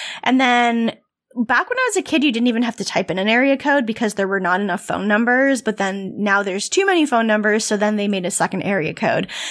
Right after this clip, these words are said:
And I was like, "Oh no, I hope when I get a phone number, I don't have to be, like, a seven seven eight number."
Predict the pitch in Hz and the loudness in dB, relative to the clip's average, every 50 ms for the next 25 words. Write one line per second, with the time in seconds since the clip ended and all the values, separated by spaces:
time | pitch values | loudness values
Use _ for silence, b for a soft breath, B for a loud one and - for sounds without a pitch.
0 | B B B B - - 220 220 214 214 214 208 196 190 190 208 - - - 233 | B B B B -2 0 2 4 4 4 2 2 0 -2 -4 -6 -6 -2 0 2
1 | 262 277 320 302 285 269 - 247 247 - - 269 277 320 349 320 269 269 247 302 | 2 2 0 -2 -2 -2 -2 -2 -2 0 0 2 2 4 4 4 2 2 2 2
2 | 294 - 427 392 392 339 262 262 247 240 226 226 - - - 202 202 254 254 220 | 0 2 0 2 2 2 2 2 2 2 2 0 -2 -2 0 0 2 2 2 2
3 | 214 202 202 190 190 185 190 202 - - 220 220 208 214 214 220 208 - 202 202 | 2 2 2 2 2 2 2 0 0 0 0 0 0 0 0 -2 -4 -2 0 0
4 | 202 196 - 196 - - - 190 - 196 202 202 - 208 180 156 - - - 165 | 0 0 -2 -4 -4 -2 -2 -2 0 -2 -4 -4 -2 -4 -4 -4 -4 -4 -2 -2
5 | 185 208 - - 165 160 156 160 165 160 160 143 165 | -2 -2 -2 -4 -6 -6 -4 -2 -2 0 0 0 -2